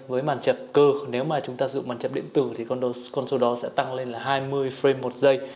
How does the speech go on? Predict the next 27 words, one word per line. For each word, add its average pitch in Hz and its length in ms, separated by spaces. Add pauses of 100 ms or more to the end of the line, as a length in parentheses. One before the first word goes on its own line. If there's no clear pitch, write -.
(120)
Về 135 100
khả 123 120
năng 143 140
quay 156 140
phim 165 280
thì 139 340
X 170 120
E 147 60
bốn 139 380
nó 131 160
có 127 200
khả 135 160
năng 123 180
quay 127 160
phim 131 220
bốn 120 240
K, - 40 (460)
ba 139 180
mươi 139 120
khung 139 160
một 120 100
giây 131 200
giống 127 160
như 156 140
X 151 100
E 139 40
ba. 135 300